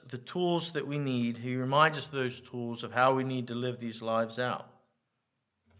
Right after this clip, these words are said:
So as we close out this letter today, let's lead, read the last verses that we're going to look at. And I'll make a few quick comments,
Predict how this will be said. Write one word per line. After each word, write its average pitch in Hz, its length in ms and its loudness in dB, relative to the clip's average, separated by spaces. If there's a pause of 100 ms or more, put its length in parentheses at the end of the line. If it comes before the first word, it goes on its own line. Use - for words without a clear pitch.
(200)
So 208 140 6
as 202 120 8
we 196 100 2
close 226 340 10
out 196 200 12
this 180 160 -2
letter 190 280 12
today, 190 580 4 (300)
let's 180 200 -2
lead, 214 340 2
read 202 380 0
the 165 60 4
last 160 440 8
verses 165 500 0 (220)
that 135 160 -2
we're 143 100 -4
going 151 240 4
to 143 80 -4
look 135 240 2
at. 131 420 6 (460)
And 147 80 4
I'll 156 80 10
make 160 200 8
a 147 60 0
few 180 220 -4
quick 175 260 -2
comments, 175 680 4